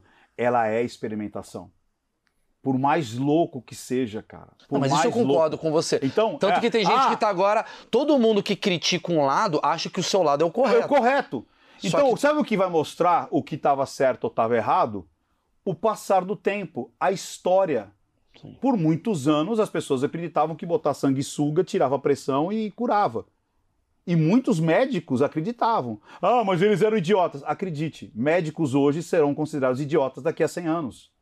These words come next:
Speaker 1: Simples assim. Só que as pessoas não conseguem abstrair. Elas acreditam que a certeza delas é absoluta. Você entendeu? E não é, não é.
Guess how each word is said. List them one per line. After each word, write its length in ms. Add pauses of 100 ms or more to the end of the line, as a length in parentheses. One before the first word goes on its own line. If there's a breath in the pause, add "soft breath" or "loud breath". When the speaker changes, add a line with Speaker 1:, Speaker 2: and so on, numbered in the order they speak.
(160)
Speaker 1:
Simples 600
assim. 500 (800)
Só 160
que 60
as 80
pessoas 280
não 120
conseguem 540
abstrair. 540
Elas 200
acreditam 520
que 260 (220 loud breath)
a 160 (140)
certeza 640
delas 300
é 60
absoluta. 580 (1080)
Você 180
entendeu? 380
E 60
não 280
é, 460
não 340
é. 340